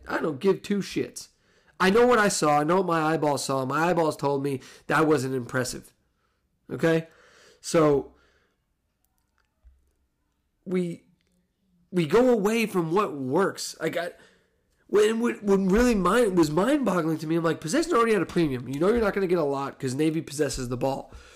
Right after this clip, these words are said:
So what do we do? Instead of doing the quick, what works with Jack Cohen, the quick stuff, the move down the field, quick, quick, move, we take our time, go slow, eat up more clock,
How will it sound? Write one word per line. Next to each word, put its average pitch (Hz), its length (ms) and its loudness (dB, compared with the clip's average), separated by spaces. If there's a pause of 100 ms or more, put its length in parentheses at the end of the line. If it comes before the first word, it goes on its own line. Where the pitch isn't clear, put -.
So 165 140 2
what 175 140 6
do 175 80 6
we 151 200 -2
do? 254 340 2 (180)
Instead 156 300 0
of 220 80 2
doing 202 280 2
the 151 100 0
quick, 196 520 0 (340)
what 151 260 0
works 175 280 2
with 160 120 -4
Jack 170 220 -2
Cohen, 185 320 0
the 151 100 -4
quick 196 260 -2
stuff, 190 440 0
the 147 100 -2
move 160 240 0
down 170 200 0
the 156 60 -8
field, 185 380 0
quick, 185 160 -2
quick, 185 160 -2
move, 180 300 0 (300)
we 180 120 -2
take 190 240 0
our 196 160 0
time, 135 460 -4 (220)
go 170 160 2
slow, 165 580 0 (320)
eat 196 160 2
up 170 160 2
more 202 180 2
clock, 147 380 -2